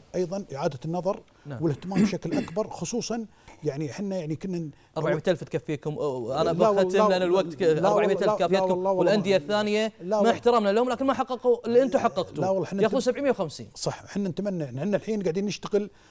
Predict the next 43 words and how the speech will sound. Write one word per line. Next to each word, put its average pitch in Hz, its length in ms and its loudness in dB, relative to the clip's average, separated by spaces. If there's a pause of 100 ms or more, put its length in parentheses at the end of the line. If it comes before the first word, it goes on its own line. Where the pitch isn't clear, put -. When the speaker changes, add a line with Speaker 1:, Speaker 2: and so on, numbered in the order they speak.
(140)
Speaker 1:
مثل 190 300 0
ما 190 100 -2
تقول 185 240 -4
يعني، 175 360 -2 (420)
آه، - 140 -12 (1000)
نص، - 500 0 (100)
آه، 151 840 -4
يعني 151 280 0
القوة 180 380 0
اللي، 170 160 0
اللي، 160 180 -4
اللي 160 180 -2
ممكن، 156 560 -4
لكن 156 200 -2
لو، 180 180 2
لو 170 160 2
كان 196 160 0
عندنا 196 180 -4
ميزانية 202 220 0
أكبر 214 280 -2
كنا 185 200 -4
جبنا 175 220 -4
مدربين 170 480 -2
أكبر، 190 380 -2 (340)
أعداد 131 260 2
Speaker 2:
ممتاز. - 140 -2
Speaker 1:
أكبر، 202 200 -6
وكنا 180 340 -6
Speaker 2:
ممتاز. 117 180 -8
Speaker 1:
استوعبنا 175 500 -2
رماه 170 320 -4
أكثر. - 260 -8 (220)
Speaker 2:
ممتاز. 120 420 -8 (280)
آه، 127 640 -2
أيضًا 165 180 -2
ختامًا، 139 540 -4
آه، 117 400 -4
أبو 113 140 -8
طلال، 131 500 -4
آه، 113 420 -6
كيف 196 360 -2
يرى 156 300 0
العالم 135 800 -2